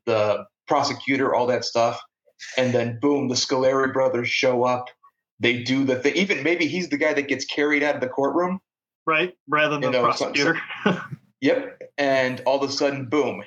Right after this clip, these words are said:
Speaker 1: now he takes it serious. He could have even been a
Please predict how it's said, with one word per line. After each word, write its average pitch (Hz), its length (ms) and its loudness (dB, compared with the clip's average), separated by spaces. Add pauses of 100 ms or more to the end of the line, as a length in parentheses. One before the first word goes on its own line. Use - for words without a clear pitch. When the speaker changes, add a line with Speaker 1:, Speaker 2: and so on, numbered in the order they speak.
Speaker 1:
now 120 240 2
he 123 120 0 (120)
takes 131 240 0
it 113 100 0
serious. 113 500 2
He - 280 -2
could 123 120 0
have 120 100 0
even 127 240 0
been 127 160 0
a 123 180 -2